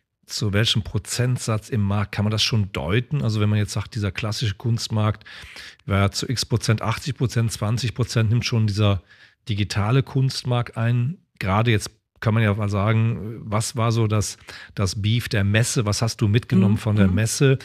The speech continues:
Speaker 1: Wie richtet man sich da schon aus? Also wie viel Platz gibt's da schon für diese, Anführungszeichen, neue Art? Neu ist sie ja nicht mehr, ist ja früh schon entdeckt,
Speaker 2: Genau.
Speaker 1: siebzig, hast du schon gesagt,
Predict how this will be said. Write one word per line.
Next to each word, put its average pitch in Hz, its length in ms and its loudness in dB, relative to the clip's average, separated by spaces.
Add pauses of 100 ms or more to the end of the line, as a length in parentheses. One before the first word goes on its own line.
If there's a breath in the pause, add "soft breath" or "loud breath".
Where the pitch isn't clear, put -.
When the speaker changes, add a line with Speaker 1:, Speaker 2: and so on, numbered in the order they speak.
(400 loud breath)
Speaker 1:
Wie 101 100 2
richtet 113 360 0
man 101 140 2
sich 95 180 -2
da 95 200 0
schon 135 220 -2
aus? 120 300 -2
Also 104 180 2
wie 120 60 0
viel 123 140 -2
Platz - 360 -4
gibt's - 220 -4
da 117 100 -2
schon 110 300 2
für 107 160 0
diese, 98 320 2 (400 soft breath)
Anführungszeichen, 92 800 -2
neue 104 300 4
Art? 117 520 -2
Neu 98 220 -4
ist - 140 -8
sie 104 80 -2
ja 85 60 2
nicht 117 260 2
mehr, 113 180 2
ist 113 100 -6
ja 98 80 -2
früh - 260 -2
schon 110 260 0
entdeckt, 101 300 -2
Speaker 2:
Genau. 190 100 -6
Speaker 1:
siebzig, 117 320 -2
hast 107 140 0
du 117 60 -2
schon 110 140 0
gesagt, 110 360 2